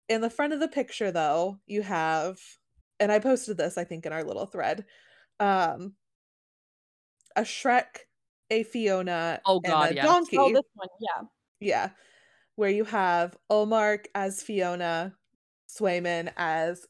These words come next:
Speaker 1: Shrek, and Cliffy, or no, Cliffy as Shrek and Swayman as Donkey. Um, we'll figure out a way to share the picture 'cause it's not from, like, a tweet or anything, but it is a lot to take in.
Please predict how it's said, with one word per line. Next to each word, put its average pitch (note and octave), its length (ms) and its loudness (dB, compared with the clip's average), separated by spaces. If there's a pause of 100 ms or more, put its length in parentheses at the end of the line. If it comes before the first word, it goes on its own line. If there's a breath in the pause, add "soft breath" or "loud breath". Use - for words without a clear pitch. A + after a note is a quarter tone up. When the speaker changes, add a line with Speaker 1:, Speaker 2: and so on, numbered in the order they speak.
Speaker 1:
Shrek, B3 380 0 (100)
and G3+ 160 -4
Cliffy, F3 760 -8
or G3+ 80 -2
no, F#3 140 0
Cliffy B3 340 2
as F#3 160 -2
Shrek F3 280 0
and F3 100 -6
Swayman E3 380 -6
as E3 140 -6
Donkey. - 520 -8 (720 soft breath)
Um, F3+ 560 -2 (680)
we'll B3+ 180 2
figure D4 200 0
out A#3 240 4
a F#3+ 40 0
way F3+ 120 2
to E3+ 80 0
share E3+ 220 -2
the E3+ 80 -12
picture F3 360 -6
'cause F3 160 -14
it's F#3+ 160 -8
not E3+ 240 -6
from, G3 120 -6
like, F3+ 160 -4
a F3 60 -6
tweet D3+ 260 -8
or E3+ 80 -4
anything, A#3+ 560 -4 (400 soft breath)
but E3+ 260 -2 (140)
it C4 100 0
is C#4+ 120 0
a D#4 60 -2
lot F#3 360 -4
to E3+ 80 -10
take - 260 -12
in. G#3 340 -8